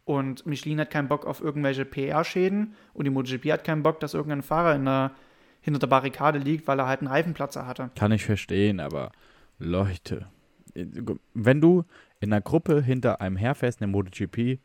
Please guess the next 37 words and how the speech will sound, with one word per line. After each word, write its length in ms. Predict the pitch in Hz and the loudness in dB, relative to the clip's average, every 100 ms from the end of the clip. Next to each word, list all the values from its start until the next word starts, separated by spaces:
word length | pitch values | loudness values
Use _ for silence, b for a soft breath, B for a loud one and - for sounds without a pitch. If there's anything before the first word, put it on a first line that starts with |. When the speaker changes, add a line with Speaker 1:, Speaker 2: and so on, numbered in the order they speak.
| _ | _
Speaker 2:
bist 220 | - 110 123 | -2 0 -2
du 80 | |
der 180 | 107 95 | 0 -2
Gestrafte. 680 | 98 90 - 95 98 82 80 b b b b b | -2 -4 -2 -2 -2 -6 -10 b b b b b
Fangen 260 | - 113 113 | -2 2 4
wir 140 | 117 | 4
Speaker 1:
Ja. 60 | 139 | 4
Speaker 2:
an 220 | 156 170 | 0 -6
von, 400 | - 127 135 131 - | -2 -2 -2 -6 -6
du 260 | 107 104 113 | -6 -4 -4
hast 160 | 131 | -4
extrem 580 | 123 - - 117 139 151 | -6 -6 -10 -4 -4 -4
viel, 380 | - 139 139 - | -2 0 0 -4
ähm, 680 | 95 107 110 107 107 104 104 B B B B - | -4 -4 -4 -4 -6 -6 -10 B B B B -2
Windschatten 640 | 101 151 170 - 135 135 | 2 2 2 -4 -2 0
beim 180 | 110 107 | 2 2
Anbremsen, 520 | 135 151 - 135 143 | 0 0 0 0 0
das 160 | 131 - | -2 0
heißt, 240 | 123 135 | -2 0
du 60 | 120 | -2
hast 160 | 120 - | -2 -2
so 100 | 143 | -2
einen 100 | 151 | 2
Überschuss, 640 | 165 156 143 107 131 - b b b - | 2 2 2 2 0 -4 b b b -4
du 80 | 123 | -2
musst 180 | 127 | -2
viel 180 | - 156 | 2 2
mehr 160 | 151 139 | 2 0
zusammenbremsen. 720 | 120 117 123 110 95 92 95 | 0 0 0 0 -2 -2 -2
Dann 220 | 110 147 | -2 0
hast 160 | 147 - | -4 -6
du 60 | |
viel 360 | 120 - 180 131 | -8 -2 0 2
weniger 380 | 127 131 110 101 | 0 0 0 -2
Kühlung 540 | - 165 160 190 196 | 0 2 2 0 -2
der 100 | 101 | -2
Bremsen, 580 | 98 - 147 156 160 160 | 0 0 0 -2 -4 -6